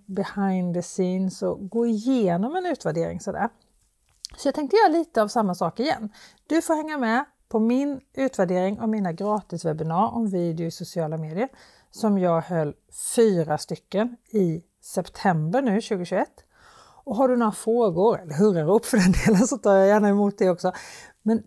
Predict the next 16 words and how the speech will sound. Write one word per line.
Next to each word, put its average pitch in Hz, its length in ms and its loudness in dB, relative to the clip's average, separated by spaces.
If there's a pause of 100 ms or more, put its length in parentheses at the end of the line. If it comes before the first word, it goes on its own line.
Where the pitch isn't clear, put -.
du - 140 -8
kan 349 200 0
skicka 349 240 -2
ett - 240 -4
D 311 160 -2
M 285 120 -2
till 277 120 -4
mig 262 220 0
på - 220 -4
Instagram. 240 560 0 (260)
Stockholm 226 340 -4
Pixel 226 380 -4
House 226 340 -2
heter 208 200 -4
jag 196 60 -2
där. 190 200 4